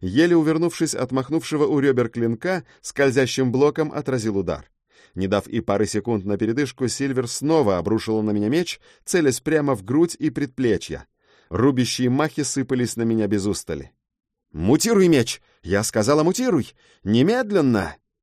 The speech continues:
Сильвер всё дальше теснила меня к краю ринга, наращивая силу атаки.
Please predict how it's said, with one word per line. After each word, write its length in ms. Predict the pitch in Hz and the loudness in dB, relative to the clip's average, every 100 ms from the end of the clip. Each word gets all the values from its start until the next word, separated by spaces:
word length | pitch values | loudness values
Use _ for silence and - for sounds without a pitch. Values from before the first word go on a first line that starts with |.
| _ | _
Сильвер 400 | - 98 92 98 | -4 -2 0 -2
всё 200 | - 101 | -2 0
дальше 360 | 120 135 - | 0 -2 -6
теснила 440 | 135 143 123 143 135 | -6 -6 -4 -2 0
меня 260 | 127 127 | 0 -2
к 60 | 123 | -4
краю 380 | - 127 113 110 | -4 0 2 2
ринга, 320 | 127 143 147 | 0 -2 -4
наращивая 580 | 147 139 127 131 120 120 | -2 -4 -4 -4 -4 -4
силу 300 | - 113 101 | -2 -2 -2
атаки. 520 | 101 98 78 - - | -2 -6 -6 -12 -20